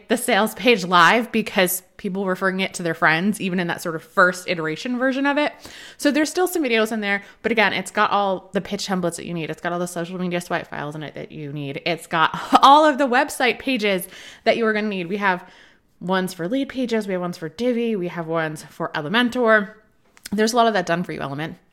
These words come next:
that people just love. There's Trello board. So we're just gonna be adding and adding and adding to it, which is why the price is gonna be going up at the end of the month.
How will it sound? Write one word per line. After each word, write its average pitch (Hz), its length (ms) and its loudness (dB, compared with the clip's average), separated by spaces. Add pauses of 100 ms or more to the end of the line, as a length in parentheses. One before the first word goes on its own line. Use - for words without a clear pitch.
(140)
that 156 140 -4
people 139 200 -10
just 135 160 -10
love. - 300 -8
There's - 200 -12
Trello 196 320 0
board. 170 300 0 (340)
So 214 160 2 (120)
we're 214 140 4
just 233 180 -2
gonna 247 140 -2
be - 80 -4
adding 165 320 0
and 165 80 -6
adding 160 240 -4
and 151 100 -8
adding 147 300 -4
to - 100 -14
it, - 80 -12
which - 120 -10
is 156 120 -10
why 160 140 -4
the 180 60 -8
price 254 320 -8
is - 60 -18
gonna 320 160 0
be 330 60 2
going 339 220 4
up 339 100 0
at 320 60 -6
the 330 80 0
end 339 80 2
of 359 80 0
the 381 40 -4
month. 415 260 2